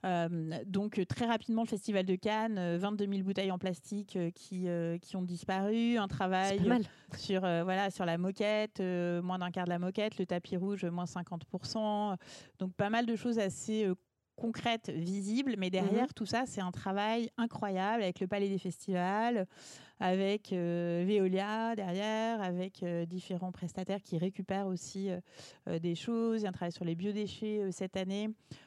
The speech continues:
Speaker 1: Donc, euh, plein d'actions qui, qui, mises bout à bout, en fait, ont un vrai impact. Sur le sujet du carbone, bah là, on est clairement dans une situation où c'est pas comme ça, parce que le Festival, euh, de Cannes,
Speaker 2: International, hein, donc,
Speaker 1: c'est
Speaker 2: euh,
Speaker 1: international, c'est sa raison d'être. Donc, euh, l'idée, ça va pas devenir demain le festival, euh, voilà, un festival,
Speaker 2: Franco-français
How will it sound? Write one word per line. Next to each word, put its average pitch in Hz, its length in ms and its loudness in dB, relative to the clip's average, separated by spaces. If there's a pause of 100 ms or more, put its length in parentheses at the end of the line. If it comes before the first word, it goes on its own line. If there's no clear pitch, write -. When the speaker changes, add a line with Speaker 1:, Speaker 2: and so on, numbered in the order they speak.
(140)
Speaker 1:
Donc, 175 320 -6
euh, 175 140 0 (420)
plein 320 180 0
d'actions 285 360 -2
qui, - 100 -12
qui, 220 120 -2
mises 254 220 0
bout 226 200 0
à 214 100 4
bout, 226 200 -2
en 247 80 0
fait, 226 260 -6
ont 180 100 -2
un 180 160 -2
vrai 190 120 -2
impact. 208 420 -4 (600)
Sur - 140 -2
le 233 40 0
sujet 247 320 0
du 233 140 0
carbone, 220 560 2
bah 170 120 0
là, 196 120 0
on 208 40 -2
est 175 100 -2
clairement 226 360 0
dans 208 120 -4
une 180 180 -8
situation 214 600 -4
où 190 60 -4
c'est - 140 -6
pas 202 160 -2
comme 185 220 -2
ça, 220 180 -4 (160)
parce 196 220 -8
que 196 100 -6
le 180 60 -2
Festival, 190 600 -6
euh, 175 400 -4
de 175 120 -2
Cannes, 202 340 -2
Speaker 2:
International, 170 640 0
hein, 233 120 0
donc, 202 140 -2
Speaker 1:
c'est 254 120 0
Speaker 2:
euh, 254 40 4
Speaker 1:
international, 214 680 0
c'est 220 500 -2
sa 196 160 -2
raison 190 340 -2
d'être. 269 320 -2
Donc, 202 280 -8
euh, 185 340 0
l'idée, 185 280 -2
ça 202 160 -8
va 180 120 -4
pas 196 140 -6
devenir 190 380 -4
demain 175 280 -4
le 185 80 -4
festival, 185 560 -6
euh, 175 500 -4
voilà, 180 180 -4
un 180 40 -2
festival, 185 500 -2
Speaker 2:
Franco-français 185 460 2